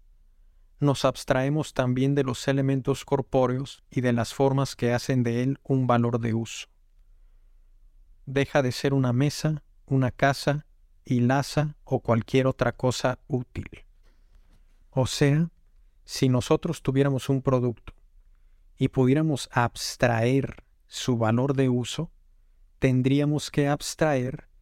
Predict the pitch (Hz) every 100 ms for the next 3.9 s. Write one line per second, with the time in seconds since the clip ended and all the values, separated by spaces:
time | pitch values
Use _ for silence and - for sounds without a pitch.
0 | _ _ _ _ _ - 139 143 151 147
1 | 143 - 143 - 143 139 139 147 - -
2 | 139 - 135 - 151 - - - 131 131
3 | 135 - 143 147 135 127 147 - -